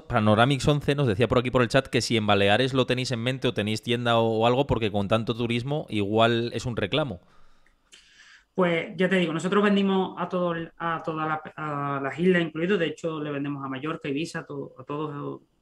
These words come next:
Speaker 2: los locales de allí, pero la tienda física lo que nos hace es sobre todo llegar m-, más de cerca al público final, que pueda ver de cerca lo que puede ver en redes sociales o en la tienda online, y no lo descartamos. Nos gustaría un montón abrir allí,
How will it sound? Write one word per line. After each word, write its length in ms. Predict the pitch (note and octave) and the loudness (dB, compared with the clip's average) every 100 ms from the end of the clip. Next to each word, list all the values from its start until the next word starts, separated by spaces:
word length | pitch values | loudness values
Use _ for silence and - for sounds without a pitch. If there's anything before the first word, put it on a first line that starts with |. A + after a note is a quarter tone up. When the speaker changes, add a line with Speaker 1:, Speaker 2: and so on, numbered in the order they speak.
| _ | _
Speaker 2:
los 160 | D3+ D3+ | -6 -2
locales 340 | D3 D3+ D3+ | -2 -4 -4
de 60 | C#3+ | -2
allí, 360 | C#3+ G#3 - - _ _ _ _ | 0 0 -2 -16 _ _ _ _
pero 200 | E3+ E3 | 0 2
la 120 | D#3 | 0
tienda 280 | E3+ F3+ G3 | 0 0 2
física 400 | G3 G3+ F#3 G#3 | 0 -2 0 -2
lo 100 | G3 | 0
que 100 | F#3+ | -2
nos 180 | F3 F3 | -6 -4
hace 420 | F#3+ F#3 F3+ F3+ | -2 0 0 0
es 100 | F3+ | -4
sobre 320 | - F#3 E3+ | -8 -6 -4
todo 140 | E3 E3+ | -4 -4
llegar 240 | E3+ E3 | -2 -2
m-, 300 | E3+ E3 - - | -2 -4 -10 -14
más 460 | - D#3 D#3+ D#3+ D#3 | -10 -8 -6 -4 -4
de 80 | D#3+ | -6
cerca 320 | E3+ D#3+ D#3 | -6 -4 -6
al 120 | D3+ | -6
público 320 | D#3 D3+ C#3+ | -6 -6 -6
final, 520 | D3+ D3+ D3+ G3 C#4 - - - - | -8 -4 -2 -2 -2 -12 -20 -12 -6
que 100 | E3 | -4
pueda 320 | D#3+ D#3+ D#3+ | -2 0 0
ver 160 | E3 | 0
de 120 | D#3+ E3 | -2 -4
cerca 640 | D#3+ D3 F3 D#3 D#3 - | -6 -6 -4 -4 -4 -8
lo 180 | - D3+ C#3+ | -8 -8 -6
que 220 | D#3 D3+ | -6 -4
puede 200 | D3+ D3+ | -4 -4
ver 80 | D3 | -6
en 100 | C#3+ | -6
redes 220 | D3 C#3 | -6 -8
sociales 340 | C#3+ D3+ D3 | -10 -8 -4
o 60 | C#3+ | -4
en 60 | |
la 100 | C#3+ | -4
tienda 220 | C#3 C#3+ C#3 | -4 -4 -4
online, 400 | C#3+ E3+ A3+ - _ _ - | -2 -2 -2 -8 _ _ -4
y 120 | F3 | -2
no 200 | D#3+ D#3+ | 0 2
lo 80 | G3+ | 2
descartamos. 640 | G3 F#3+ - G3 F3 B2+ | 2 -2 -4 -2 -2 -4
Nos 120 | D3+ D3 | -8 -8
gustaría 360 | D3+ D3+ D#3 | -8 -6 -4
un 120 | E3+ | -2
montón 580 | F3 F3 E3+ F3+ G3+ A3 | 0 -2 -2 -2 -2 -2
abrir 200 | E3+ E3+ | -2 -2
allí, 360 | E3 E3+ B3 | -2 -2 -4